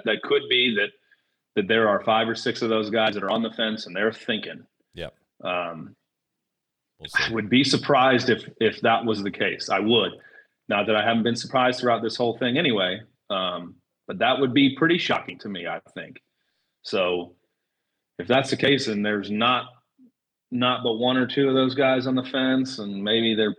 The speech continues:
Speaker 1: they're, but they may still stay, stop worrying about those guys, man. Let Greg Norman run it into the ground. Let the Saudis spend billions and billions and billions of dollars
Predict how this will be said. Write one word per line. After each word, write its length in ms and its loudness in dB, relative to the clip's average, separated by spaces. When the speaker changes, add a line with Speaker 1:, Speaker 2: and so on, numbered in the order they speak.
Speaker 1:
they're, 160 -2
but 140 -2
they 80 -2
may 360 0
still 320 0
stay, 680 2
stop 340 0
worrying 220 2
about 200 -4
those 160 -16
guys, 280 -12
man. 240 -12
Let 280 0
Greg 220 6
Norman 420 6
run 300 2
it 100 4
into 180 6
the 100 2
ground. 480 2
Let 180 -4
the 60 -14
Saudis 420 -2
spend 420 -6
billions 460 2
and 200 -10
billions 440 0
and 160 -6
billions 340 2
of 80 -4
dollars 420 2